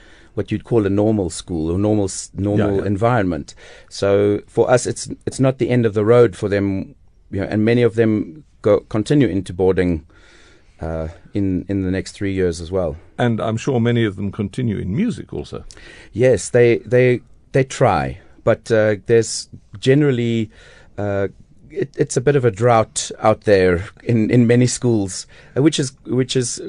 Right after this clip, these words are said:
Speaker 1: quite sad. But at the same time, there are some schools where things are flourishing well, and we try and help the boys to, to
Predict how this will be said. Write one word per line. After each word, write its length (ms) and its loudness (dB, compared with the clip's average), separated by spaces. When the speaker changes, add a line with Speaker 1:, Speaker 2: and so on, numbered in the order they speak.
Speaker 1:
quite 220 0
sad. 440 0
But 200 2
at 160 -2
the 60 -4
same 240 2
time, 380 -2
there 200 0
are 200 4
some 260 0
schools 420 -4
where 420 0
things 460 -4
are 80 -2
flourishing 640 -2
well, 300 -4
and 400 -6
we 100 -4
try 280 -2
and 220 -2
help 180 0
the 80 -2
boys 300 0
to, 180 -10
to 220 -8